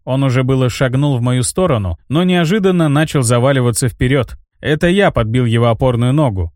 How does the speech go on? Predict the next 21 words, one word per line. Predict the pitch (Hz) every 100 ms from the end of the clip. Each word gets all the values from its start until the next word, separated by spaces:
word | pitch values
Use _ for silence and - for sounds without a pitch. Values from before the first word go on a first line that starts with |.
| _
затем | 117 135 196 185
принял | 151 170 156
на | 139 117
колено | 123 165 160
его | 120 117 110
падающее | 135 127 117 107 123
узкое | 120 123 - 120
лицо. | 120 127 - 101 - _
Второй | - - 196 185
готов. | 135 113 90 - _ _ _ _ -
Третий | 202 233 165
наемник, | 131 127 127 107 98 -
узкоплечий | 143 - 143 160 165 - 131
и | 131
низкорослый, | 131 - 151 202 - 160 123
оказался | 113 139 180 190 160
самым | 131 190 180 160
шустрым | - 214 196 - 123 120
из | 117
этого | 135 127 120
квартета | 123 123 - 110 92 87